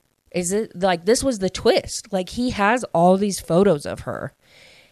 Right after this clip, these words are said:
And there's these knives, there's these guns, and then on another wall, there's all these pictures of Ha-, of Hallie, um, like, the girl from prom. Like, there's all these pictures of her. There's the nude ar-, news articles, everything like that. And then she turns again,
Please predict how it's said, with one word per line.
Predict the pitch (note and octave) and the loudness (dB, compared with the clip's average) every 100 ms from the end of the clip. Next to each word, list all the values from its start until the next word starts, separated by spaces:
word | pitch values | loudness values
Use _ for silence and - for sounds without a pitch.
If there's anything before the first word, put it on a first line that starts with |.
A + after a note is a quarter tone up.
| _ | _
And | F#3+ G3 F#3+ F#3 F#3 F3+ - - | -2 0 2 2 0 -2 -10 -6
there's | F#3 F3 F3 E3+ D#3+ - _ | 0 2 2 0 -4 -10 _
these | E3 E3+ D#3 | -10 -8 -6
knives, | D#3+ D#3+ D#3 G3 A3 | -4 -4 -4 -4 -6
there's | - D#3 D3+ | -8 -8 -8
these | C#3+ C#3 | -10 -10
guns, | - D#3 E3 G3+ C4 C#4+ - | -4 -2 0 0 -2 -6 -8
and | F3 F3 | -4 -2
then | E3+ | -2
on | D#3+ | -2
another | D#3 D#3 D#3+ F3 | -4 -2 -2 0
wall, | E3 D#3+ | 0 -2
there's | D#3+ D3 | -4 -8
all | - D#3 | -8 -8
these | D3+ - | -8 -10
pictures | - D3+ - D3 | -16 -12 -10 -10
of | D3 C#3+ | -12 -14
Ha-, | C3+ - - _ | -16 -18 -20 _
of | D#3 D3 C#3+ | -8 -8 -10
Hallie, | - - D#3 E3 G#3+ F4+ - _ _ - _ _ | -14 -6 -4 -2 -2 -4 -6 _ _ -20 _ _
um, | - E3 D#3 D3 C#3+ - | -6 -4 -4 -4 -8 -6
like, | D#3 D3+ | -6 -4
the | D#3 | -6
girl | D#3+ D#3 D#3 | -4 -4 -4
from | - D#3+ D#3 | -6 -8 -8
prom. | - C#3+ C#3+ G#3+ D4+ | -6 -6 -4 -6 -8
Like, | - F3+ | -8 -8
there's | E3 D#3 | -6 -6
all | A2 D#3+ | -6 -8
these | D#3 | -8
pictures | - D3+ - D3 | -12 -12 -10 -10
of | C#3 B2+ | -10 -10
her. | A3 G#3+ A3 G#3+ - - - | -4 0 0 -4 -10 -20 -12
There's | D#3 D3 | -10 -8
the | D3 | -6
nude | F#3 A#3+ | -2 0
ar-, | A3+ G#3 | 0 -2
news | F#3+ G#3+ A#3+ | -4 -4 -2
articles, | A3 G#3+ G#3 - G3 G3 F3+ | -2 -4 -6 -8 -4 -4 -6
everything | F3 E3+ E3+ | -8 -8 -10
like | D#3 - | -10 -6
that. | C4+ G3+ - | -4 -4 -6
And | F#3 | -6
then | F#3+ F3 | -4 -4
she | - | -6
turns | - F3 D#3 | -12 -10 -10
again, | D#3 A3+ A#3 E3 | -6 -4 -4 -6